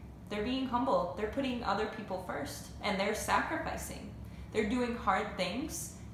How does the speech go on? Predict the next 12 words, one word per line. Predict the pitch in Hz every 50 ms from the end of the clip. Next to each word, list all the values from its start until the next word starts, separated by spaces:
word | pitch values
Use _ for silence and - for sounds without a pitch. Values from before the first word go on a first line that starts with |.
| -
to | - 269
make | 226 220 220 - -
sure | - - 302 302 269 208 190 190 190 - - - - -
that | - 185 185 - 202 202
you | 254 277 294
guys | 262 240 202 190 190 190 185 - - - - - - - -
are | 180 185 180 180 175 175 170 - -
fed | - 175 151 175 196 233 302 302 - - - - - - - - -
and | 185 185
happy | 185 - 190 185 185 - - 277 285 302 285
and | 214 196
safe. | - - 185 180 214 269 -